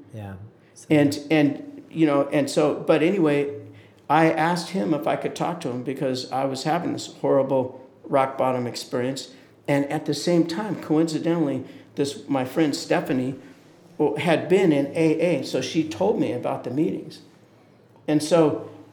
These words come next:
Speaker 2: be-, between having that conversation and being told about A A, I finally just got up the courage inside myself to just walk into a meeting and say, "Hey,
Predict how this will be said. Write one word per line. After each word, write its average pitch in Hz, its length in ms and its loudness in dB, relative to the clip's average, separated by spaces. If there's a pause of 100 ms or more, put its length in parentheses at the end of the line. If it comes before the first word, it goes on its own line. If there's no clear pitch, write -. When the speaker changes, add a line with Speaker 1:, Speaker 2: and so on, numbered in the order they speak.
(400)
Speaker 2:
be-, 160 220 8
between 165 480 4
having 170 280 6
that 175 220 2
conversation 151 640 0
and 135 100 0
being 143 220 2
told 165 200 0
about 147 360 2
A 156 360 4
A, 131 100 2
I 143 40 2
finally 160 400 2
just - 380 -6 (520)
got 165 240 6
up 170 220 2
the 143 120 2
courage 165 560 2 (180)
inside 160 440 0
myself 160 440 2
to 156 100 0
just - 240 -6
walk 143 380 0
into 151 240 0
a - 20 0
meeting 156 280 4
and 135 100 0
say, 139 240 -2
"Hey, 160 340 -2